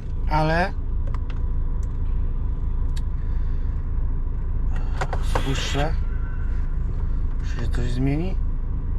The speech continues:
No, nie wiem, zobaczymy. Okej, lecimy, bo jeszcze dużo drogi przed. No i witam, kochani.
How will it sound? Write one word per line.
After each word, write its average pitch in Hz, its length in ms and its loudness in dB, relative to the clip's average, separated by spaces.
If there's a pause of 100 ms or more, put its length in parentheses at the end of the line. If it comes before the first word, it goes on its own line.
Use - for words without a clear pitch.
(2250)
No, 285 180 0 (460)
nie 262 180 2
wiem, 120 180 2
zobaczymy. 175 640 0
Okej, 175 440 2 (760)
lecimy, 185 680 2 (160)
bo 147 480 2 (560)
jeszcze 147 440 0 (600)
dużo 190 460 2
drogi 135 300 2
przed. - 160 -2 (2250)
No 127 80 0
i 151 60 4
witam, 147 260 2
kochani. 131 600 0